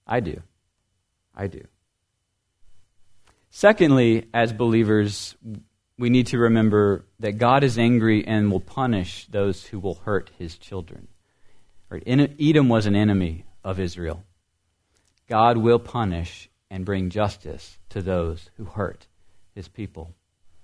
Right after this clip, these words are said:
And so the implication for us is we don't need to avenge ourselves. When we have been wronged,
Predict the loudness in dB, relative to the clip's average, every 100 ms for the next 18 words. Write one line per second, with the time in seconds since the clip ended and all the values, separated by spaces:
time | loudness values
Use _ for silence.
0 | _ -20 -20 -20 _ _ _ _ -20 -20
1 | -14 -12 -8 -4 0 0 0 -2 -2 -2
2 | -4 -4 0 0 -2 -8 -4 0 2 2
3 | 2 0 0 -4 -4 -4 -2 -2 -4 -6
4 | -8 -8 -8 -16 _ _ _ _ -6 0
5 | 4 6 4 2 2 2 2 -2 -8